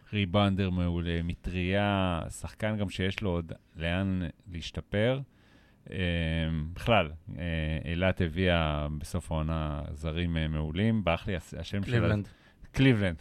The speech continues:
Speaker 1: <laughs> משום מה ישב לי בראש, וויליאם. קליבלנד זה גם שחקן מעולה, אבל, אה, למיטב ידיעתי גם חתם באוסטרליה או משהו כזה. אה, אז,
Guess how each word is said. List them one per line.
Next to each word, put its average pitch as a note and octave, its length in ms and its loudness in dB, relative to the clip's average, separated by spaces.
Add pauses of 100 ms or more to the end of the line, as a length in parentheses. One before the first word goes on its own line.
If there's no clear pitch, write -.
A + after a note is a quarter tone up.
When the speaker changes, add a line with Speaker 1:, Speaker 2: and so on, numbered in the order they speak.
(140)
Speaker 1:
<laughs> G2 140 -2
משום C#3+ 180 -2
מה B2 60 6
ישב A2 180 6
לי A#2+ 120 6
בראש, A#2 280 8
וויליאם. B2+ 240 8 (380)
קליבלנד B2+ 440 8
זה G#2 120 4
גם F#2+ 320 2 (120)
שחקן G2 580 -2 (160)
מעולה, F2 520 0
אבל, E2 200 0
אה, D#2+ 360 -2
למיטב E2 260 -2
ידיעתי F2 320 -2
גם F2+ 140 -2
חתם G2+ 260 -4
באוסטרליה A2+ 580 0
או C3 80 0
משהו G#2+ 200 -4
כזה. B2 300 0 (680)
אה, F2+ 40 0 (1080)
אז, E2 280 -4